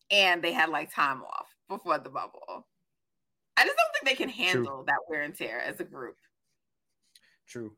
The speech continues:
Speaker 2: And, I mean, their team is good, but it's not that good also.
Speaker 1: No.
Speaker 2: Now, like, you know what I mean? Like, Austin Reaves, I just don't know how good of a whistle he's gonna get in the playoffs.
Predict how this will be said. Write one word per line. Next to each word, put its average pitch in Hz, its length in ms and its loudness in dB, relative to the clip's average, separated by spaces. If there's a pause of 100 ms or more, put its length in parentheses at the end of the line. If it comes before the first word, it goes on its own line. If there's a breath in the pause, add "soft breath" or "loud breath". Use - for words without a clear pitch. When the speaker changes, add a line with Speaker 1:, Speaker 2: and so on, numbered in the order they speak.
Speaker 2:
And, 156 180 0
I 151 40 2
mean, 151 140 2
their 170 120 6
team 180 280 2
is 120 140 -2
good, 123 340 0
but 139 100 0
it's 139 100 -4
not 147 180 -2
that 117 300 4
good 95 280 -2 (260)
also. 98 440 -4
Speaker 1:
No. 190 360 -2 (280)
Speaker 2:
Now, 98 300 0
like, 101 220 -2 (100)
you 131 120 4
know 123 60 6
what 117 60 4
I 117 40 4
mean? 117 240 0 (180)
Like, 104 120 -4
Austin 123 320 2
Reaves, 120 400 0
I 101 120 -2
just 101 200 -8
don't 104 180 -4
know 101 380 -4
how 98 220 -4
good 104 200 -4
of 101 80 -2
a 101 40 0
whistle 98 320 -4
he's 98 140 -4
gonna 95 140 -6
get 95 120 -2
in 95 60 -6
the 95 60 -10
playoffs. 90 640 -8